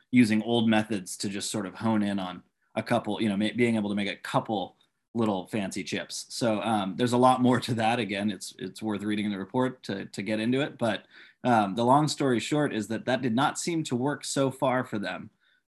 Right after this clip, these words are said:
Uh, and that, I think, is why, is that it's, it's an extremely complex thing. You can get some of the I P, but not all of it. You might get the plans, um, for one part of a machine. You may not have any idea what expertise you need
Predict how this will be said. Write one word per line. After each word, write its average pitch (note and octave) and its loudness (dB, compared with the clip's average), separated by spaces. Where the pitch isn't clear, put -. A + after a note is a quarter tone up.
Uh, G#2+ 4
and A2+ 2
that, A#2+ 4
I A#2 2
think, A2+ 0
is G2+ -2
why, G#2 4
is F#2 -4
that G2+ -4
it's, - -10
it's A2+ -8
an A2 -2
extremely G#2+ -2
complex A2+ -2
thing. D#3+ 2
You B2 6
can A2+ 4
get F#2 0
some D#3+ 4
of D#3 4
the D3+ 6
I C#3+ 4
P, D3 2
but A#2 -2
not G2 -2
all D#3 6
of D3 0
it. D3 -2
You C#3+ 6
might B2+ 6
get A#2+ 0
the G2+ -6
plans, C#3+ 4
um, G#2 2
for A#2 -4
one A#2 2
part C3 4
of B2 0
a B2 0
machine. A#2+ 2
You A2+ 2
may G#2+ 2
not A2 0
have A2+ -2
any D3+ 4
idea G#2+ 2
what G2+ -2
expertise G#2+ -4
you G#2+ 0
need G2+ -2